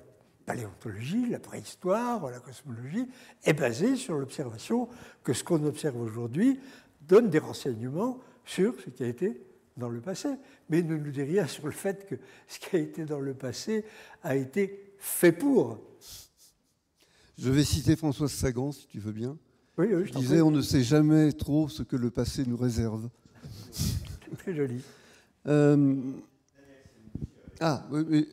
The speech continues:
Speaker 2: il faudra penser aux internautes quand même aussi. Oui.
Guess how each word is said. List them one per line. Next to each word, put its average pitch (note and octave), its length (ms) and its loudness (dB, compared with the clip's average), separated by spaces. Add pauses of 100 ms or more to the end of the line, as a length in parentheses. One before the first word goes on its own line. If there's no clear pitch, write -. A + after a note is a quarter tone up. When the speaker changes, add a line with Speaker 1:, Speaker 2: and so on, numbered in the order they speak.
Speaker 2:
il D#3+ 80 -6
faudra F#3+ 220 -2 (340)
penser G3+ 320 2
aux F3+ 160 6
internautes F3+ 540 4
quand D#3 120 0
même F3+ 320 0
aussi. - 280 -16 (1400)
Oui. B2+ 100 -8